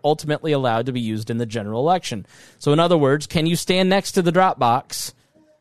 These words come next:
and just watch people drop it in, <laughs> right? Like, what, like, you really care that you're gonna spend all of your day standing next to a post office box going,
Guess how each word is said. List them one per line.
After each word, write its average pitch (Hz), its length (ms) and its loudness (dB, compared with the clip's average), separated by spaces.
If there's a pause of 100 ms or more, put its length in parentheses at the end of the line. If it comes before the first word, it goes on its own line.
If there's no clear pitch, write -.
(200)
and 175 220 4
just 190 180 4
watch 156 380 2
people 190 260 2
drop 147 400 2
it 151 80 4
in, 110 300 0 (240)
<laughs> - 220 -20
right? 170 180 4
Like, 180 160 2
what, 185 440 2
like, 160 280 -2
you 135 300 0
really 180 240 4
care 170 220 2
that 156 120 0
you're 135 140 -2
gonna 139 120 0
spend 117 220 -2
all 113 240 0
of 143 80 -2
your 151 80 0
day 117 260 0
standing 117 380 -2
next 107 260 -6
to 107 140 0
a 98 40 -4
post 117 360 -4
office 101 320 -6
box 98 340 -8
going, 101 420 -4